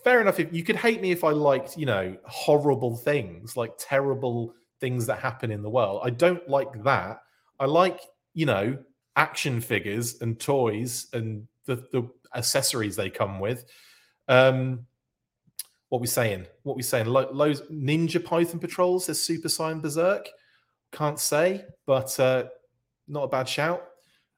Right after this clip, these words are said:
<laughs> Um, we need more neon blue in the line.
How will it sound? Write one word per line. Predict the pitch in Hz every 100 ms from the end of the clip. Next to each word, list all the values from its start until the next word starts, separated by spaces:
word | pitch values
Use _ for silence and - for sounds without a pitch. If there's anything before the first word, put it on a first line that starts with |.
| -
<laughs> | - 539 494 339 339 302 - 185 123 180 113 - - - - - _
Um, | 143 139 143 143 143 139 139 135 _ _ _ _ _ -
we | 139
need | 156 156
more | 143 139
neon | 131 127 117 113
blue | 160 170
in | 156
the | 151
line. | 147 143 139 139 135 135 135 135